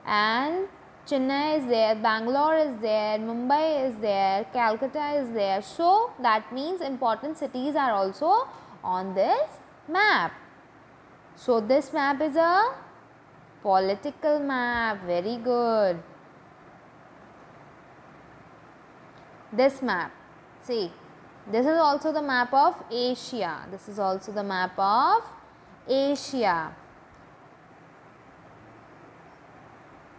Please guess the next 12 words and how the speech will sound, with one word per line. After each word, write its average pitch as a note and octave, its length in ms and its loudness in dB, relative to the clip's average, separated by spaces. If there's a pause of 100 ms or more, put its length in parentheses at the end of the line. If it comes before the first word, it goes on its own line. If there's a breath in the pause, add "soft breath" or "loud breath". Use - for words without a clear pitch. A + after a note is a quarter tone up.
(340)
Seeing E4+ 320 2
this F#4 240 0
map, C#4 400 0
what C4+ 160 4
do D4 60 0
you F4 140 2
feel? A#3+ 480 -4 (280)
Is A3 140 -4
this D#4+ 420 0
a C4 100 -4
political C#4+ 640 -2
map D#4+ 340 -4